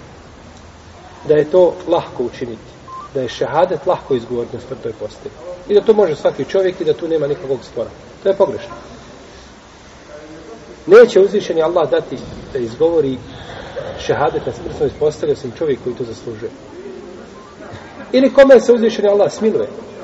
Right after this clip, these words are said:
A ne mora znači, znači nikako da svaki čovjek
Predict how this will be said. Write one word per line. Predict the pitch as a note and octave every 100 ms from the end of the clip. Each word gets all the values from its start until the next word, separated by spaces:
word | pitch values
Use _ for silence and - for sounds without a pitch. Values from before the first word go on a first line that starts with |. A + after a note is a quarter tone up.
| - - - - - - - - - -
A | D3
ne | A#3+
mora | B3+ G#3+ D#3+
znači, | D#3 G3 -
znači | F#3 F3 D#3+
nikako | G#3+ A3+ F3+ E3+ - A3+ - -
da | C#3+
svaki | C3 A#3 A3+ - D3+
čovjek | - F3+ C#3+